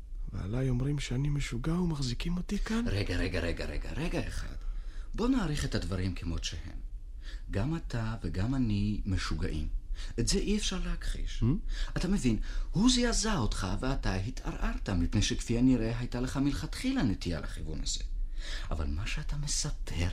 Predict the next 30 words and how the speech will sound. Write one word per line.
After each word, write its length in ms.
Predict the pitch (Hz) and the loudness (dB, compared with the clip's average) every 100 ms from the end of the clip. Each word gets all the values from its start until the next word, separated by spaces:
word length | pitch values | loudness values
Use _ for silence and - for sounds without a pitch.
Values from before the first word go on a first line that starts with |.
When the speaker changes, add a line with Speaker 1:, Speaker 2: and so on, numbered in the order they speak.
| - | 2
Speaker 2:
התרחש, 920 | 180 - 190 196 - 226 254 233 - - - - | 2 2 2 4 4 6 6 8 6 4 0 0
בלי 240 | 110 220 | 4 4
ספק, 600 | 233 - 240 - 254 170 | 4 4 4 4 2 2
באמת. 680 | 113 214 247 320 269 - - - - - - - - | 2 2 4 4 0 -2 -4 -6 -4 -6 -6 -4 -4
וזה 140 | - - | -4 -4
כל 140 | - - - | -6 -6 -2
כך 320 | 208 233 190 | -2 0 0
לא 160 | 170 220 | 0 0
רגיל 440 | 196 113 175 240 170 | -2 -4 -2 -2 -2
שאפילו 440 | - 123 - 226 | -2 -2 -2 0
הפסיכיאטר 680 | 160 - 147 - 135 156 160 | 0 0 0 0 0 0 0
הגאוני 460 | 131 127 127 147 | 2 2 4 2
שלנו, 440 | 185 110 104 104 101 - - | 0 -2 0 -2 -2 -6 -6
סטרווינסקי, 880 | - - 127 127 180 202 - - 101 87 - - - | -6 0 2 2 2 0 -2 0 0 -2 -6 -8 -2
לא 180 | 98 135 | 2 2
האמין 380 | 175 165 180 214 | 2 2 2 2
לך 220 | 196 - - | 2 0 0
כמובן. 480 | 82 85 80 82 - - | 0 0 0 -2 -2 0
אה, 60 | - - | 0 2
הוא 120 | - 98 | 0 2
בדק 300 | 82 82 - | 2 0 -2
אותך? 220 | - - - - - | -4 -6 -4 -2 -2
Speaker 1:
כן. 220 | - 92 85 82 - - - - | 2 4 4 0 -2 -2 -2 6
Speaker 2:
בן 200 | 147 190 | 8 8
שיחך 440 | - - 151 - | 6 6 4 4
באמת 600 | 185 160 170 180 262 277 | 4 6 8 8 6 6
היה 220 | 196 170 | 4 4
אצל 200 | 127 - | 2 2
פונטיוס 440 | 110 120 107 101 - | 2 0 0 0 0
פילטוס, 640 | - 80 80 - - - | -2 0 -2 -4 -6 -6